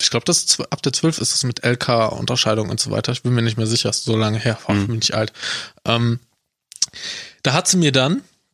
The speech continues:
Speaker 1: wir hatten bei ihr so ein Treffen damals,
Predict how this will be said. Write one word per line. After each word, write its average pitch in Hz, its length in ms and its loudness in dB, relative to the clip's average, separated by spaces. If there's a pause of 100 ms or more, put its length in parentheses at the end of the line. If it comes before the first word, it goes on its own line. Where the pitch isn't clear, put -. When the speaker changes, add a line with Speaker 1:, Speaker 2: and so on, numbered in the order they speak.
(280)
Speaker 1:
wir 120 180 2
hatten 123 360 0
bei 113 140 2
ihr 131 400 2
so 117 240 0
ein 110 640 0 (1400)
Treffen 104 420 -2
damals, 98 600 -2